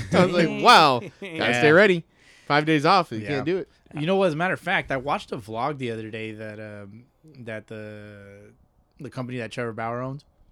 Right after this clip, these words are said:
Speaker 1: Mm-hmm.
Speaker 3: uh, they had a dude on there. He made his own vlog, and it was about him. He's gonna start his season in Japan,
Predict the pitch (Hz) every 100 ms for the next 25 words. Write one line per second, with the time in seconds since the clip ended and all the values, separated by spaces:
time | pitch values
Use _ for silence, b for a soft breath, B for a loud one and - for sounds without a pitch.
0 | _ - 107 101 104 _ _ 120 113 113
1 | 113 127 143 127 117 139 147 131 127 120
2 | 120 - 123 135 135 120 113 127 139 120
3 | 113 113 113 120 120 120 113 117 117 113
4 | 107 127 120 120 117 127 131 - 135 120
5 | 113 127 135 123 123 104 98 123 120